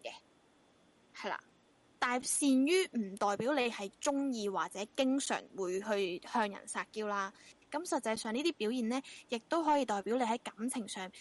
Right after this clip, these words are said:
成日都會希望對方可以按照你想法去做嘅嗰類型，但係你唔會表現出嚟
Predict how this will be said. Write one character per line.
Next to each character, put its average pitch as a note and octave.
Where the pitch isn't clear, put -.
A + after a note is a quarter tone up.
成 -
日 -
都 D#4+
會 B3
希 D4
望 A3+
對 G#3
方 C4
可 A#3
以 A#3+
按 G3+
照 G3
你 F#3
想 -
法 G3+
去 G3+
做 -
嘅 F3
嗰 F#3+
類 D#3+
型， -
但 A3+
係 A#3+
你 A3+
唔 G3+
會 G3
表 G3
現 A3+
出 -
嚟 -